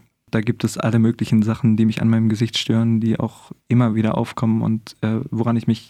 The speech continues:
andauernd stoße und die mich echt traurig machen teilweise. Ähm, das sind mein Kinn, meine Nase, meine Oberlippe, meine Stirn, <laughs> mein Haaransatz, den ich viel zu hoch finde. Und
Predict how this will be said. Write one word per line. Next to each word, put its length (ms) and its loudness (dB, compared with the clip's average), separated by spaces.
andauernd 440 0
stoße 380 -4
und 220 -2
die 80 2
mich 160 -2
echt 160 -4
traurig 280 -2
machen 240 0
teilweise. 460 -2
Ähm, 600 2
das 320 -4
sind 300 -2
mein 260 0
Kinn, 560 2
meine 240 2
Nase, 460 2
meine 220 2
Oberlippe, 520 2
meine 200 2
Stirn, 440 0
<laughs> 640 -10
mein 200 2
Haaransatz, 560 2
den 120 2
ich 120 0
viel 180 0
zu 160 -2
hoch 140 0
finde. 360 -2
Und 200 -2